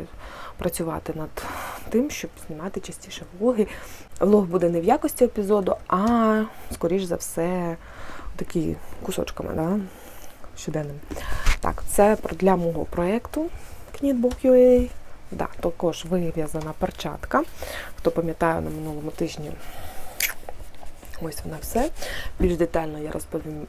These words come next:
у звіті, а також витягнула те, що потрібно для наступного тижня, е, для наступного місяця завдання. І, дівчата, скажіть, будь ласка, треба чи потрібний майстер-, майстер-клас на перчатку?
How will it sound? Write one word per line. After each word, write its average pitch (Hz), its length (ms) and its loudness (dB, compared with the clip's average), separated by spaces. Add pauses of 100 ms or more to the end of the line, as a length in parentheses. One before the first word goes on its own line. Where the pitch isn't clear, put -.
у 175 100 -2
звіті, 214 580 4
а 170 300 -4
також 190 300 -4
витягнула 170 640 -2 (840)
те, 214 220 6
що 190 220 0
потрібно 170 480 2
для 165 580 -2
наступного 156 880 -6 (380)
тижня, 151 260 -8 (760)
е, 67 180 0
для 180 240 4
наступного 170 440 0
місяця 160 400 -2
завдання. 156 380 -4 (400)
І, 190 80 0
дівчата, 180 520 -2
скажіть, 226 300 -4
будь 226 100 2
ласка, 190 320 0
треба 190 480 2
чи - 200 -6 (380)
потрібний 220 400 4
майстер-, 175 520 -2
майстер-клас 202 720 6
на 180 220 4
перчатку? - 520 -2